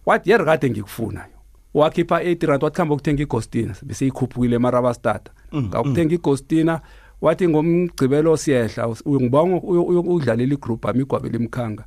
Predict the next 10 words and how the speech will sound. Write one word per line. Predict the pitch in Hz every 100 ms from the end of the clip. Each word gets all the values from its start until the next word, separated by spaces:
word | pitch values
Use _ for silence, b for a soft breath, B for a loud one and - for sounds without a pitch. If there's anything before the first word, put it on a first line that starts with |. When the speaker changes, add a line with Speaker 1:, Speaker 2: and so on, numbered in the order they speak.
| b b b b
Speaker 1:
KwakunguDisemba. | - 165 170 165 - 101 - 113 107 107 - - -
Ubunandi | 170 202 190 160
engabufumana | 170 143 135 - 165 160
ekholweni, | 165 170 175 160 143
zange | 131 180 156
ngakhona | 135 - 170 156
ukuthi | 151 -
thana | 160 160 151
ngiyabuya, | 131 120 143 156 151 131
ngibuyele | 123 139 143 139